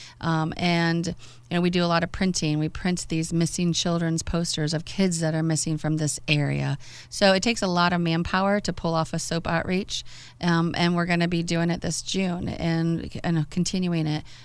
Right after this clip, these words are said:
I mean, it, all across Mil-, you know, the Milwaukee area, down to Elkhorn,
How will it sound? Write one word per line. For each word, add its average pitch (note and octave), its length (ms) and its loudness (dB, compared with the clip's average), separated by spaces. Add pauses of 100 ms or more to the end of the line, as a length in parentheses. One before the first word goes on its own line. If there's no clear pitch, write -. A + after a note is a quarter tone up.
I - 40 -8
mean, F#3 160 4
it, F#3 200 -2
all G3 220 4
across F3 520 -2
Mil-, D#3+ 280 0
you E3+ 140 0
know, D3+ 240 0
the E3+ 80 -2
Milwaukee D#3 540 2
area, F3 340 4
down D3+ 220 0
to D#3 180 -2
Elkhorn, E3+ 600 2